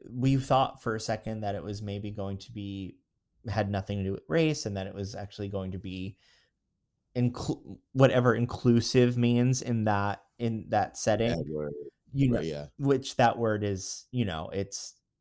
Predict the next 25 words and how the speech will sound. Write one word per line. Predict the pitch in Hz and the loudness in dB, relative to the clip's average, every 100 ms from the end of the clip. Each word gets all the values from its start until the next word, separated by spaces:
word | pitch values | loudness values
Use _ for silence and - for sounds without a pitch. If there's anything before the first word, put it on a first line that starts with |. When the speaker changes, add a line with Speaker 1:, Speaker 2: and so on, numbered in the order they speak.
| _ | _
Speaker 1:
what, | 127 127 131 | 0 4 4
Speaker 2:
Yeah. | 87 - | 4 -2
Speaker 1:
what | 131 127 120 | 4 6 6
is | 113 - | 2 -2
that? | 82 - - | -6 -8 -12
What | 131 131 131 | -2 2 4
is, | 135 131 - | 4 2 0
Speaker 2:
Yeah. | 165 92 | -2 -4
Speaker 1:
what | 135 143 151 | 2 2 4
is | 143 | 0
equitability? | 120 - 120 113 107 107 107 | -2 -4 -2 0 0 0 -2
What | 110 104 | -2 -2
is | 104 104 | -4 -6
inclusivity? | 101 101 - 95 92 92 | -8 -8 -6 -6 -6 -6
What | 95 92 | -6 -6
is | 78 - | -8 -10
that? | 64 - _ _ _ _ _ _ | -10 -12 _ _ _ _ _ _
Um, | 117 110 104 92 _ _ _ _ _ - | -2 -2 -4 -10 _ _ _ _ _ 0
but | 135 143 | 0 4
no, | 135 123 120 113 | 4 4 2 0
it's, | - 123 - 135 | -4 -4 -4 -4
you | 117 | -4
know, | 87 95 101 - | -4 -6 -10 -8
it's | 104 - | -8 -4
a, | 101 | -4